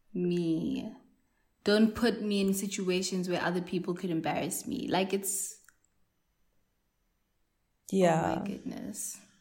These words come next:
Speaker 2: Yeah.
Speaker 1: Oh
Speaker 2: Yeah,
Speaker 1: my
Speaker 2: no.
Speaker 1: goodness. Yeah, no.
Speaker 2: Yeah.
Speaker 1: No.
Speaker 2: But it's, it's safe to give
Speaker 1: No,
Speaker 2: somebody,
Speaker 1: no.
Speaker 2: like, to give them the
Speaker 1: Yeah.
Speaker 2: benefit of the doubt.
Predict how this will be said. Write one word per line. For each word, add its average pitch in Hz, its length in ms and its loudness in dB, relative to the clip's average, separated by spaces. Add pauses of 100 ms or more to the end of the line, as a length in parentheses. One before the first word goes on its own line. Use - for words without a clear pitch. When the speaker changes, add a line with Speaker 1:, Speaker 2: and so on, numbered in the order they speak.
(520)
Speaker 2:
Yeah. 180 420 4 (1400)
Speaker 1:
Oh 190 160 6
Speaker 2:
Yeah, 160 160 6
Speaker 1:
my - 0 -
Speaker 2:
no. 156 220 0
Speaker 1:
goodness. 165 500 -8
Yeah, 185 240 -8
no. 160 200 -8
Speaker 2:
Yeah. - 280 -2 (540)
Speaker 1:
No. 156 380 -12 (340)
Speaker 2:
But 214 120 10
it's, 220 360 8
it's 233 180 8
safe 226 280 10
to 247 120 2
give 185 200 6
Speaker 1:
No, 180 40 -4
Speaker 2:
somebody, 175 380 2
Speaker 1:
no. 160 160 -6
Speaker 2:
like, 180 180 8
to - 80 -2
give 165 180 4
them 165 160 4
the 170 80 2
Speaker 1:
Yeah. 190 140 6
Speaker 2:
benefit 175 280 0
of 185 160 0
the 185 80 -4
doubt. 190 520 -4